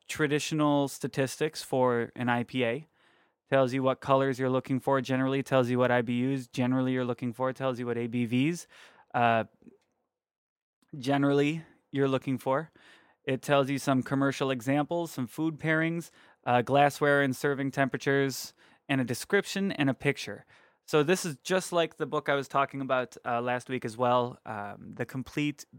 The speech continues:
beer course, uh, Beer Geek beer course, uh, the, the Josh M Bernstein one, if you're looking it up, or just go listen to episode four where I talk about it. That's another one that's on my iPad.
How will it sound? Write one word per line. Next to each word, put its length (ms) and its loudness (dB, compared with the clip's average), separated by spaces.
beer 320 -2
course, 640 -4
uh, 180 0
Beer 160 -4
Geek 320 -10
beer 160 -6
course, 440 -8
uh, 240 4
the, 180 -6
the 160 0
Josh 400 6
M 220 2
Bernstein 500 2
one, 160 -4
if 100 -10
you're 120 -2
looking 260 -2
it 80 -2
up, 160 -2
or 160 4
just 180 -4
go 280 4
listen 260 -4
to 80 -2
episode 400 -8
four 320 -4
where 80 -2
I 40 -4
talk 240 -2
about 200 -2
it. 60 -8
That's 180 -4
another 240 0
one 100 -4
that's 160 -8
on 140 -2
my 140 -8
iPad. 560 -14